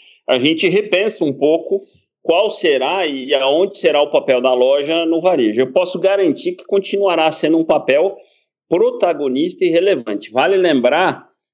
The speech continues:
que no total do varejo brasileiro, é, aproximadamente noventa por cento do volume ainda acontece em lojas físicas, né? Mesmo com todo esse crescimento que a gente já passou,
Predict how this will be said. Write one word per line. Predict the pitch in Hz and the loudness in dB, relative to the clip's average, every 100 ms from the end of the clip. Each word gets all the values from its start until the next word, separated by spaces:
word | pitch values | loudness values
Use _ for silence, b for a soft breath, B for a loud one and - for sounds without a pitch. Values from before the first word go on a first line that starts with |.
| _ | _
que | - 139 | -6 -2
no | 147 175 | 0 0
total | 185 165 165 170 220 | 0 0 2 2 2
do | 202 | 0
varejo | 156 143 139 127 | 0 2 0 -2
brasileiro, | 120 120 110 107 151 175 104 - _ _ _ - | -4 -4 -4 -2 2 2 -2 -10 _ _ _ -6
é, | 113 - | -6 0
aproximadamente | 151 165 185 - 160 139 139 175 180 | 0 2 0 0 0 2 2 2 2
noventa | 170 156 156 233 - | 0 2 0 2 0
por | - 147 | -2 -8
cento | - 143 131 127 | -2 -2 -2 -4
do | 120 | -4
volume | 117 123 151 185 | 0 2 2 2
ainda | 156 170 196 | 2 2 0
acontece | - 160 131 147 - 165 | 0 -2 0 0 0 -2
em | |
lojas | 156 147 175 170 | 0 0 -2 -6
físicas, | 147 135 - - - 101 | -6 -6 -6 -12 -12 -4
né? | 113 139 | 0 4
Mesmo | 123 160 175 175 117 - _ | 4 2 2 0 0 -8 _
com | - 131 | -2 0
todo | 160 170 | 2 2
esse | 156 - | 0 0
crescimento | 151 - 127 127 123 | 0 2 2 2 0
que | 107 | 0
a | |
gente | 120 117 | 0 0
já | 120 | -2
passou, | 117 110 - 147 165 175 | 0 -2 0 0 2 0